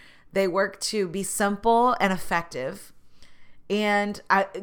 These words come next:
'cause you, the second I get behind, I don't know if you're like me in this, the second I get behind, it's like, "Ugh, it's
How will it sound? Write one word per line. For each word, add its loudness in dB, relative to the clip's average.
'cause -2
you, -2
the 0
second -2
I -2
get 0
behind, -2
I 4
don't 0
know 4
if -4
you're -2
like 0
me -4
in -2
this, -6
the -8
second -2
I -4
get -4
behind, -2
it's -4
like, 0
"Ugh, 8
it's -6